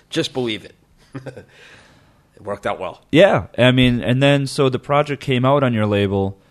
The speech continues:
Speaker 2: It got relicensed by Chris Liebing, right, for
Speaker 1: Mm-hmm.
Speaker 2: C L R. Um, so basically, they all got re-released, and then it kind of ended with a epic remix package by, uh,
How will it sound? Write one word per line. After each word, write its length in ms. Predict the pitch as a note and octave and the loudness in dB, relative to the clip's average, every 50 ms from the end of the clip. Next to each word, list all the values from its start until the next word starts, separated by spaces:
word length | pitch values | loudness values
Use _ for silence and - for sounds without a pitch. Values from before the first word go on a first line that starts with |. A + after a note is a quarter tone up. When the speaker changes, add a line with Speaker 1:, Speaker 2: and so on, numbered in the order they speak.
| _ _ _ _ _ - - | _ _ _ _ _ -12 -10
Speaker 2:
It 80 | G#2+ | -4
got 260 | G2 A#2+ A#2+ A#2 G#2+ - | 0 2 2 2 2 2
relicensed 760 | F#2+ A2 A#2 A#2 A2 G#2+ G#2+ G#2+ G#2 - A#2+ G#2+ A2 - - | 0 0 0 2 2 2 2 2 0 -2 -6 -8 -8 -8 -6
by 220 | - A2+ G#2+ G2+ G2 | -4 -2 -2 -2 -4
Chris 320 | - - A2+ G#2 - - | -4 -4 -4 -4 -4 -4
Liebing, 420 | - G2+ G2 F#2 F#2 F#2+ G2 G2 G2 | -2 -2 -2 0 -2 -2 -4 -4 -4
right, 260 | E2+ F#2 G2 G2+ - | -4 -2 -2 -2 -4
for 100 | - G2+ | -6 -6
Speaker 1:
Mm-hmm. 120 | - A#2 | -6 -4
Speaker 2:
C 80 | A2 G#2+ | -2 0
L 140 | G2 G2 G2 | 0 2 2
R. 340 | F#2+ F#2+ F#2 F#2+ G2 G2+ - _ _ _ _ _ _ - | 2 2 2 0 -2 -4 -8 _ _ _ _ _ _ -8
Um, 320 | - G2 F#2+ F#2 F#2 F#2 | -6 -4 -2 -2 -4 -4
so 120 | - - A2+ | -4 -6 -4
basically, 480 | G2+ G#2+ A#2 A#2+ B2 - - B2 A2+ A2 | 0 0 0 0 0 -4 -6 -4 0 0
they 40 | G#2 | 2
all 140 | G#2+ G#2+ | 2 0
got 200 | A2 A2 G#2+ F#2+ | 0 0 -2 0
re-released, 600 | F2+ G2+ A2+ A#2 A2+ A2 G#2 G2+ G2+ G2 F#2+ - | 0 0 0 0 0 0 0 0 -2 -2 -4 -6
and 120 | G2+ G2 G2 | -6 -4 -2
then 120 | G2+ G#2 | -2 -2
it 280 | G2+ G2 F#2 - _ - | -2 -4 -4 -8 _ -8
kind 220 | - A2+ G#2+ G#2 | -6 -4 -2 -2
of 160 | G2 F#2 F2 - - | -2 -4 -6 -6 -4
ended 240 | G#2+ G#2+ G#2+ F#2 | -4 -2 -2 -4
with 180 | F#2 G2 F#2+ - | -4 -4 -4 -2
a 300 | G2 F#2 F2+ F2 F2+ - - - | -2 -2 -2 -2 -4 -6 -6 -6
epic 300 | F#2+ G2 - - G2 F2 | -6 -6 -4 -6 -8 -8
remix 580 | - F2 F#2 G2+ G#2+ G#2 G2+ F#2+ E2+ - - - | -8 -6 -4 -4 -2 -2 -4 -4 -6 -8 -12 -10
package 640 | - F#2 F2 E2+ F2 - - F2+ F2 E2+ - - _ _ _ _ _ _ _ _ _ - - | -6 -6 -4 -6 -6 -8 -8 -8 -8 -10 -12 -18 _ _ _ _ _ _ _ _ _ -12 -4
by, 340 | - G2 F#2+ F#2 F#2 F#2 F#2 | 0 2 2 2 2 2 2
uh, 420 | F2+ F2+ F2+ F2 F2 E2+ E2+ D#2+ | 0 0 0 0 0 0 -2 -4